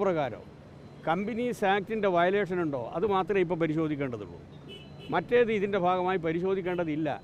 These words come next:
എന്ന് പറഞ്ഞുകൊണ്ട് കേസ് തള്ളിയതാണത്. അതിനെതിരായി ഇദ്ദേഹം ഇരുന്നൂറ്റി പന്ത്രണ്ട് ഇൻവോ-, നൂറ്റി പന്ത്രണ്ട് ഇൻവോക്ക് ചെയ്യണമെന്ന് പറഞ്ഞിട്ട് ഹൈക്കോടതി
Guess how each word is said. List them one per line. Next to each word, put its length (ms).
എന്ന് 200
പറഞ്ഞുകൊണ്ട് 500
കേസ് 400
തള്ളിയതാണത്. 640
അതിനെതിരായി 680
ഇദ്ദേഹം 300
ഇരുന്നൂറ്റി 400
പന്ത്രണ്ട് 340
ഇൻവോ-, 340
നൂറ്റി 280
പന്ത്രണ്ട് 340
ഇൻവോക്ക് 260
ചെയ്യണമെന്ന് 400
പറഞ്ഞിട്ട് 380
ഹൈക്കോടതി 400